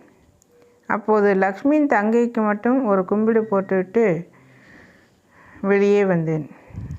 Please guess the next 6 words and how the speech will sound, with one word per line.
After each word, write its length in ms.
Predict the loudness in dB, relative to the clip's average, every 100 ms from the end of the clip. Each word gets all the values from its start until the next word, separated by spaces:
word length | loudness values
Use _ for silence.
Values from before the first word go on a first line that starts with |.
| -16 _ _ _ -6
மறுநாள் 560 | 0 2 2 2 2
மாலை 640 | 2 2 4 2 2 -2 -14 _ _ _ _ _ _ _
நான் 400 | -2 0 0 -2 -6
இப்ராஹிமை 800 | -4 0 2 2 4 4 4 2
பார்க்க 520 | 2 2 2 -2 0
கிளம்பினேன். 560 | 0 2 0 -2 -6